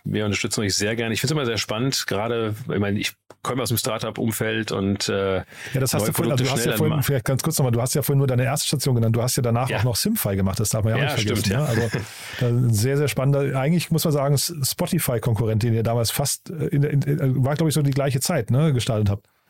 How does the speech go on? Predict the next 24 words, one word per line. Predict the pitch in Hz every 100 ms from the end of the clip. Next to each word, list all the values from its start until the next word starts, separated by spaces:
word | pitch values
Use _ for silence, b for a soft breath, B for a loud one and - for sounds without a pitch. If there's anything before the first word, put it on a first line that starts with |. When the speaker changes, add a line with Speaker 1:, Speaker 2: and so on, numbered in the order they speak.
| B -
Speaker 1:
Ja, | 107 107 113 117 131 -
genau. | - 104 95
Das | 98
war | 147
zweitausendneun, | 123 127 113 104 101 113 147 120 123
ähm, | 113 101 104
also | 101 98
ein | 98
Jahr | 98 98
später. | - 113 123
Dabei | 104 98
die | 98
Idee | 92 101
natürlich | 107 - 101 -
in | 98
Deutschland, | 104 104 104 101 -
ähm, | 110 101 101 101 101 101
den | 95
Music-Streaming-Markt | 101 120 - 127 117 113 110
aufzurollen, | 107 - 107 110 113 113
ähm, | 120 104 101 104
bevor | 98 98 98
Spotify | - 117 120 120
kommt. | - 123 120 -